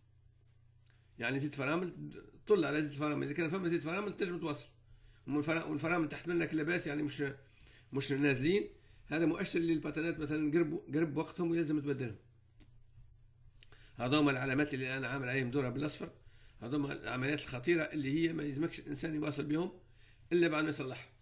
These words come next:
والباقي كلهم هم مش مشكلة، يعني الباقي كلهم يعني ينجم يواصل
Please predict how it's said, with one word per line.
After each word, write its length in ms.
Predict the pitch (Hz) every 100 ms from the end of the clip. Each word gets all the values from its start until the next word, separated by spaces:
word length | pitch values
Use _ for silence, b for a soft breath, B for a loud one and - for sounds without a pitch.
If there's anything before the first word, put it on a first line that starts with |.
| - - - - - b b b
والباقي 340 | 156 175 - -
كلهم 380 | 247 247 190 208
هم 220 | 220 208
مش 140 | 202
مشكلة، 260 | - - 123
يعني 140 | 113
الباقي 240 | 143 156 143
كلهم 280 | 185 165
يعني 160 | 185 233
ينجم 320 | 175 156 151
يواصل 420 | 151 175 - 170